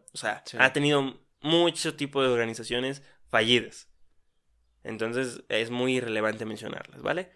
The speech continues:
Speaker 1: Así que nomás quédense con eso. Si Guadalajara ganó una final, a dos partidos, a uno partido,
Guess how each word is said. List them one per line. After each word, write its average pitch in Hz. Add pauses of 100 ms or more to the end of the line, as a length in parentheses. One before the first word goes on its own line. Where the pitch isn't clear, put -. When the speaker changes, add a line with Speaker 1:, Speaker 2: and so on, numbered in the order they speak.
(100)
Speaker 1:
Así 135
que 127
nomás 143
quédense 143
con 120
eso. 156
Si -
Guadalajara 117
ganó 131
una 135
final, 143
a 123
dos 127
partidos, 139
a 135
uno 131
partido, 139